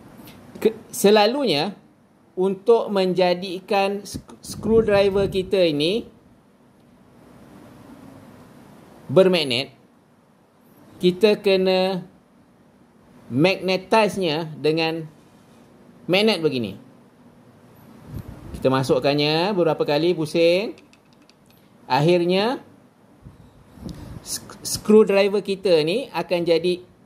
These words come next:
magnetize. Selepas magnetize, bolehlah kita pegang skru.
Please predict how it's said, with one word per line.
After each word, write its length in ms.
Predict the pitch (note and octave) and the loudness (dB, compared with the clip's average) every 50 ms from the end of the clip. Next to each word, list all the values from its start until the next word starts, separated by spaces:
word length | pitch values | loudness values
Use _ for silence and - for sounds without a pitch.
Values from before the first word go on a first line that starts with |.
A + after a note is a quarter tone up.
| _ - | _ -10
magnetize. 800 | C#3 D#3 D3+ D3 D#3+ D#3 D#3 - D3 A2+ G2+ - - - - - _ _ _ _ _ _ _ _ _ _ _ _ _ _ _ - - - - - - - - - - - - | -6 -6 -4 -4 -4 -4 -2 -2 -2 -2 -2 -4 -8 -14 -20 -20 _ _ _ _ _ _ _ _ _ _ _ _ _ _ _ -20 -20 -20 -20 -20 -20 -20 -20 -20 -20 -20 -18
Selepas 580 | - - - C3 C3+ C3 - - D#3 D#3 D#3 - D#3 | -6 -2 0 2 2 2 2 0 0 0 -2 -6 -6
magnetize, 580 | D3 C#3 C3+ B2 - - F3 F#3 G#3 F#3 - | -6 -4 -4 -6 -4 -2 -2 -2 -2 -4 -6
bolehlah 380 | - F#3 F#3+ F#3+ D#3+ C#3 C3 B2 | -6 -2 0 0 2 0 0 -2
kita 160 | - B2 D3+ | -4 -6 -6
pegang 260 | C#3 D3+ D3 E3 E3 | -6 -4 -4 -4 -4
skru. 400 | D#3+ - - G3+ G3+ F#3 C#3+ B2 | -4 -4 -4 -2 -2 -2 -2 -4